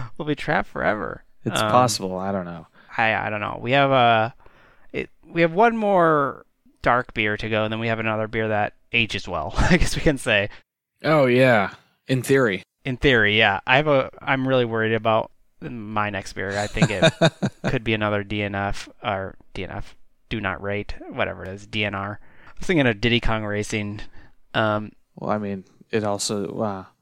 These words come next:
Speaker 2: wait, hold on. D N R and Diddy Kong Racing?
Speaker 1: D N F and Diddy Kong Racing.
Speaker 2: Okay,
Speaker 1: D N F
Speaker 2: okay.
Speaker 1: and, yeah.
Speaker 2: I was just
Speaker 1: Um,
Speaker 2: like, D N Rs do not resuscitate.
Speaker 1: <laughs> Yeah, yeah, right. <laughs> Well, you know, Diddy, he, uh, he, he crashed into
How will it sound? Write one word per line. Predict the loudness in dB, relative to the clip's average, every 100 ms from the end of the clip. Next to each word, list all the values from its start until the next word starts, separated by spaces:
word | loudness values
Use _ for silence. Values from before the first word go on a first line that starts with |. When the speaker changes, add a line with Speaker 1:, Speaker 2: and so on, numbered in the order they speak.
| 0
Speaker 2:
wait, | 4 4
hold | 4 2 2
on. | 0 -4
D | -6
N | -6 -4
R | -4
and | -4 -10 -16 _ -4
Diddy | -4 -2
Kong | -4 -6 -6
Racing? | -10 -6 -6 -6 -4
Speaker 1:
D | 2 4
N | 4
F | 4 2
and | 0
Diddy | 0 2
Kong | 2 0
Racing. | 2 4 2
Speaker 2:
Okay, | 4
Speaker 1:
D | 2
N | 4
F | 4
Speaker 2:
okay. | 4 2 0
Speaker 1:
and, | -2
yeah. | -4 -6 -8 -12 -16 -8
Speaker 2:
I | -4
was | 2
just | 4 4
Speaker 1:
Um, | 2
Speaker 2:
like, | 2
D | 0 0
N | -2
Rs | -2 0
do | -2 -2
not | 0 0 0
resuscitate. | 2 2 2 0 2 6 8
Speaker 1:
<laughs> |
Yeah, | 6 2
yeah, | 0 -2
right. | -2 0 -2 0 2 4 4 2 0 -2 -10 -6 -4 -6
<laughs> | -8 -16 -6
Well, | 0 4 4 4 0 -10
you | -4 0
know, | 0
Diddy, | 0 0 0 0
he, | 0 2 4
uh, | 4 2 0 -2 -4 -6 -8
he, | -8 -6 -6
he | -8 -8 -10 -12 -20 -20 -10
crashed | -2 0 0 0
into | -4 -2 -2 -2